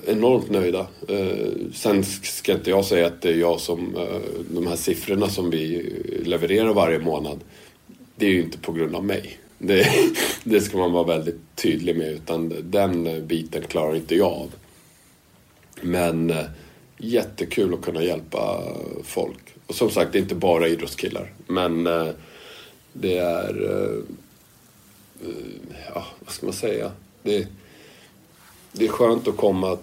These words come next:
till ett ställe där, eh, du märker att du får energi och du levererar bra grejer. Så att, eh, men sen för mig handlar det mer om utbildning. Alltså jag kan sitta med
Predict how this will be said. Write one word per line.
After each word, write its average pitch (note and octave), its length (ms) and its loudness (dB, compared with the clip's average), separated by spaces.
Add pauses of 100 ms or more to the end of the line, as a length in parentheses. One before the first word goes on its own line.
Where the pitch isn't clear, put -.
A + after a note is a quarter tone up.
till F#2+ 140 -2
ett E2+ 100 -4
ställe E2 580 0 (320)
där, D#2 520 0
eh, A1+ 320 -6 (800)
du F2 180 -8
märker F2+ 560 0
att D#2+ 160 -2
du F2 80 -10
får F2+ 380 2
energi F2 720 -4
och E2+ 160 -2
du E2 500 -4
levererar F2 560 0
bra E2+ 300 -2
grejer. G2+ 560 -4 (520)
Så - 180 -6
att, - 280 -6
eh, D#2+ 180 2 (1000)
men G#2+ 120 2
sen B2+ 240 6
för A#2 120 -2
mig G#2+ 260 8
handlar F#2 240 4
det F2 60 2
mer F2 200 2
om E2+ 120 0
utbildning. F#2 560 2 (120)
Alltså E2+ 200 -2
jag F#2 160 2
kan G2 120 2
sitta F#2 340 0
med E2 260 0